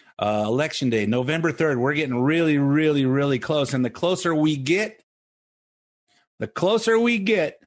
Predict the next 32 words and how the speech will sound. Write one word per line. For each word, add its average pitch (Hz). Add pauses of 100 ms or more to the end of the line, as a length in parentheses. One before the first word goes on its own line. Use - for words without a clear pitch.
(600)
the 127
more 165
desperate 143
these, 123
the 127
Democrats 151
are, 117
are 127
becoming. 117 (300)
Now 123
they 131
wanna 127
cancel 135
the, 117
the 113
debate 107
coming 131
up 123
on 117
the 104
fifteenth 156
or 143
the 107
sixteenth 151 (420)
because 131
of 117
coronavirus. 165 (260)
So 143
the 120
doctors, 135 (640)
I 135
E 135